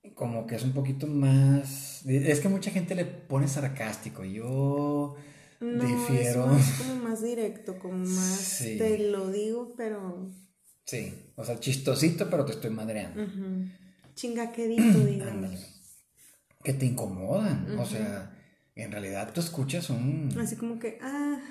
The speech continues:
Speaker 2: ah, ah,
Speaker 1: Ujú, ujú,
Speaker 2: ah,
Speaker 1: sí.
Speaker 2: sí.
Speaker 1: Te incomodan,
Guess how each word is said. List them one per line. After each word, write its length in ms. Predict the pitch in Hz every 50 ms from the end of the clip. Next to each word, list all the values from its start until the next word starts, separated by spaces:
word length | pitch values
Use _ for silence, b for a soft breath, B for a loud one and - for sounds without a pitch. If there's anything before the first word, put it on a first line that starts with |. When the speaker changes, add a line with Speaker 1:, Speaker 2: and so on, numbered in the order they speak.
| - - 285
Speaker 2:
ah, 200 | 262 269 254 -
ah, 20 | 135
Speaker 1:
Ujú, 680 | 135 143 160 147 131 - - 156 147 135 - - -
ujú, 460 | 143 135 - - - 139 139 135 - -
Speaker 2:
ah, 20 | -
Speaker 1:
sí. 380 | - - 117 113 110 104 90 -
Speaker 2:
sí. 420 | - - - - - - - - _ _ _ _ _ _
Speaker 1:
Te 100 | 104 95
incomodan, 840 | 85 82 - 85 82 82 82 87 107 139 143 - 95 - - -